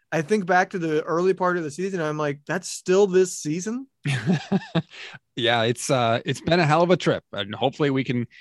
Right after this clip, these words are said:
Speaker 2: you know, maybe that's something we'll do if they win. We can take a look back and kinda see the, the journey that we've made along the way, but let's not count our chickens before they've hatched. Again, they
Speaker 1: M-,
Speaker 2: still
Speaker 1: maybe
Speaker 2: have
Speaker 1: not
Speaker 2: to
Speaker 1: all the, maybe not so many audibles from us in pr-, prior podcasts when the Niners are, like, three and five, 'cause,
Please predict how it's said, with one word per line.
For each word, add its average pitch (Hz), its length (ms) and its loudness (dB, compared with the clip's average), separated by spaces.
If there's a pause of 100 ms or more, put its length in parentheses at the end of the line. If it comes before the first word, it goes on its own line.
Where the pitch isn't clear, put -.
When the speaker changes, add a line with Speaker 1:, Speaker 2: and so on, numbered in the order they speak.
Speaker 2:
you 143 100 0
know, 147 60 2
maybe 170 240 4
that's 165 180 4
something 156 260 2
we'll 139 140 2
do 147 220 2
if 139 100 -6
they 127 140 0
win. 131 340 -4
We 123 80 -6
can 110 140 -8
take 123 180 -4
a 135 60 -4
look 120 200 -2
back 120 280 0
and 101 180 -6 (160)
kinda 120 160 -4
see 123 320 -2
the, 107 220 -4 (100)
the 120 140 2
journey 117 400 0
that 110 160 -4
we've 101 180 -6
made 110 280 2
along 101 340 -2
the 90 80 -4
way, 95 300 0
but 87 220 -6
let's 113 220 -2
not 135 160 0
count 135 200 0
our 120 40 0
chickens 120 340 -4
before 110 320 -4
they've 95 140 -2
hatched. 139 400 0
Again, 131 280 0
they 196 80 2
Speaker 1:
M-, - 20 0
Speaker 2:
still 196 140 0
Speaker 1:
maybe 240 180 8
Speaker 2:
have - 80 4
Speaker 1:
not 214 140 6
Speaker 2:
to 202 40 6
Speaker 1:
all 196 160 6
the, 156 380 0 (340)
maybe 208 160 -2
not 202 300 0
so 190 120 -8
many 180 200 -6
audibles 165 1000 -2
from 156 180 2
us 156 280 2
in 139 160 -4
pr-, 160 160 -4 (140)
prior 151 320 2
podcasts 147 680 -2
when 127 140 -8
the 123 60 -8
Niners 135 320 -8
are, 139 120 -4
like, 131 180 -6
three 143 180 -6
and 127 140 -10
five, 131 260 -2
'cause, 113 200 -12